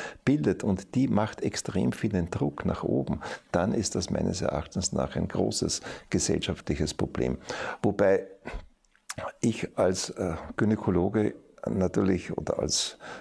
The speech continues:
auch, äh, Arzt, der sich mit der Evolution beschäftigt, auch weiß, dass, äh, einerseits der freie Wille auch sehr limitiert ist. Also, so dass wir alles machen können, wir sind limitiert. Es gibt ihn schon, da bin ich überzeugt, aber er ist limitiert.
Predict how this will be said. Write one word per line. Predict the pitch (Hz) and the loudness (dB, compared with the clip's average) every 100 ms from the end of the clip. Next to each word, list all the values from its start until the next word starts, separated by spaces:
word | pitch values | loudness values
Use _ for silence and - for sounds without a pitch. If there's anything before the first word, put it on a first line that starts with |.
| - | -8
auch, | - 65 - - | -4 -2 -4 -4
äh, | - 64 - - - - 76 - | -2 -2 -4 -6 -6 -6 -6 -2
Arzt, | 62 - - | 0 0 0
der | 80 | 2
sich | 85 82 | 0 0
mit | 82 - | 0 2
der | |
Evolution | 78 82 85 80 85 | 2 2 0 0 2
beschäftigt, | 92 - 85 - 95 - - - - - | 0 2 0 0 -2 -2 -8 -8 -12 -2
auch | 87 85 - | 0 0 -2
weiß, | 90 87 82 98 - | 2 4 4 2 0
dass, | - 87 - | 0 0 0
äh, | - - 90 90 - - | 0 -2 -2 -4 -10 0
einerseits | 95 104 104 98 - | 2 4 4 2 2
der | 92 | -2
freie | - 71 73 82 | 0 2 2 2
Wille | 87 - | 2 2
auch | - - | 0 0
sehr | - 92 | 0 2
limitiert | 82 87 85 - - | 0 0 -2 -4 -4
ist. | - - - - | -4 -6 -6 -10
Also, | - 87 90 - | -2 0 0 -2
so | - 98 | -4 0
dass | 90 85 | 0 0
wir | - | 2
alles | 90 104 - | 2 0 0
machen | 87 - - | -2 -2 -4
können, | - 90 92 95 | 0 2 2 2
wir | |
sind | 92 - 98 | 0 0 0
limitiert. | - 85 80 127 | 0 0 2 0
Es | 120 - | 0 0
gibt | - - | -2 -2
ihn | 80 | -4
schon, | 76 - 123 160 | 0 2 2 0
da | - | 0
bin | 82 | 0
ich | 78 | -2
überzeugt, | 78 - - - 113 - - - | -2 -2 0 2 2 -2 -14 -4
aber | 87 92 | -2 2
er | 90 | 0
ist | - | 0
limitiert. | 95 87 85 - 69 | 0 0 0 0 -2